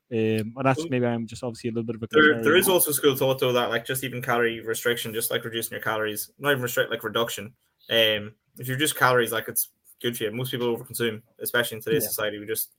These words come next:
Speaker 1: Yeah.
Speaker 2: eat loads
Speaker 1: I, I,
Speaker 2: of
Speaker 1: I, that, but that, but that, that is a hundred percent legitimate. I, I, I, I can't quote the study, but it's when you, when you study, um, at, like, what was it, like, Omaha in Japan, and,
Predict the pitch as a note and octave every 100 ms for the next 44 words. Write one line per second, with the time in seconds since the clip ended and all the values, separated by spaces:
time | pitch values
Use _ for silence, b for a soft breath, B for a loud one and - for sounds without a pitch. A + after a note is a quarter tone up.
0 | - C#3+ A2 - _ _ B B B B
1 | B C3+ D3+ D3+ E3+ E3+ E3+ E3 E3+ D#3+
2 | E3 F#3 E3+ F3+ G3+ D#3+ A3 F3 F3+ D#3
3 | C#3 C3+ F#3+ D#3 F3+ E3 C#3+ C#3+ D3+ C#3
4 | C3 D3 C#3 D#3+ C#3+ D#3+ - F#3 - E3+
5 | C3+ E3+ D3 D3 D3+ C#3 - E3+ D#3 D#3
6 | D#3 C#3 G3 F#3+ F3+ F3 D#3+ D3 D3 C#3
7 | C3+ C3 B2+ B2+ C3+ C3+ C#3 - D#3+ D3+
8 | C3+ C3+ C3 D#3+ D3+ D3+ B2+ C#3 C#3 C3+
9 | C3 C3+ B2 A2 C3+ C3+ C3 C3 B2+ A#2+